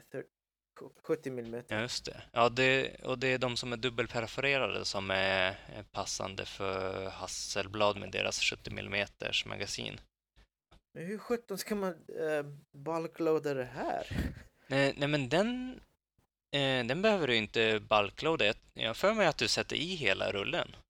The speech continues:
Speaker 1: Trettio meter i kameran?
Speaker 2: Eh, det, eh, de använder ju så här, eh, enorma rullar på månen i
Speaker 1: Aha.
Speaker 2: såna här stormagasin.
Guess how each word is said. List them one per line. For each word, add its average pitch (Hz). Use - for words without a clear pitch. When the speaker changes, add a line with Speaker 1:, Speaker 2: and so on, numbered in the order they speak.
Speaker 1:
Trettio 214
meter 190
i 160
kameran? 202
Speaker 2:
Eh, 107
det, 135
eh, 113
de 120
använder 120
ju 156
så 135
här, 104
eh, 113
enorma 104
rullar 104
på 104
månen 107
i -
Speaker 1:
Aha. 175
Speaker 2:
såna 101
här 95
stormagasin. 107